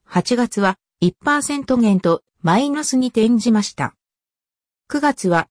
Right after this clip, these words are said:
三十九パーセント減と大幅減で、十月が十三パーセント減、十一月も四十二パーセント減と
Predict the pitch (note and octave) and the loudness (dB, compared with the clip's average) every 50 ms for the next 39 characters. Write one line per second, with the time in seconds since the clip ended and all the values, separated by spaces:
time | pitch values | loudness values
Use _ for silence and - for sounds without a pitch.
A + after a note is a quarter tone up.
0 | _ _ _ - - C4+ D#4+ F4 E4 C4+ G3+ F#3 D#3+ C3+ - - G#3 B3 C4+ - | _ _ _ -8 -4 -2 -2 -2 0 0 0 0 0 0 -2 -2 -2 -2 -2 0
1 | - C4+ C4+ C4 B3 - B3 B3 A#3+ - B3 A3+ G3 G3 F#3+ F3+ E3+ - - E3 | 0 0 0 0 0 -2 -2 -2 -2 0 0 2 2 2 2 0 -2 -2 -4 -4
2 | D#3+ - _ _ _ _ - F#3 A#3+ C4+ - - B3 A#3+ C4 C4 A#3 A3+ G#3+ G3+ | -4 -6 _ _ _ _ 2 2 2 2 0 -2 -2 0 0 2 2 4 4 4
3 | F#3 E3+ E3 - - _ _ _ _ - - F#3 B3+ C#4 C4+ C#4 C4 B3 - B3+ | 4 2 0 -2 -4 _ _ _ _ -2 0 2 2 2 0 0 -2 -2 -4 -2
4 | A#3+ A#3+ A#3 F#3 F#3 A#3+ C#4 - C#4 C#4 C4+ B3 - C4+ C4+ C4+ B3+ - B3 B3 | -2 0 2 2 2 2 2 0 0 0 -2 0 0 -2 -2 -2 -2 -2 -2 -2
5 | A#3+ - B3 A3+ G3 E3+ D#3 C#3+ - - _ _ _ _ _ - F#3 G#3+ B3+ C#4 | -2 0 0 2 2 2 0 -2 -4 -8 _ _ _ _ _ 0 2 2 2 0
6 | C#4 C#4 B3 - - B3 B3 A#3+ - - A3 G#3 G3 G3 - - _ _ _ _ | -2 -4 -4 -4 -2 -2 -2 -2 -2 0 2 2 2 2 0 -4 _ _ _ _
7 | - G3 C4+ D#4+ E4 C#4 G3+ G3+ F3 D#3+ E3 F3 F3 - - - B3+ C4 B3 - | 0 0 2 2 0 0 0 2 2 4 2 2 0 0 -2 -2 -2 0 0 0
8 | C#4 C4+ B3 - B3 A#3+ A3 A3 G3+ F3+ - - E3 E3 - | 0 -2 0 0 0 2 2 2 2 2 2 0 -2 -2 -2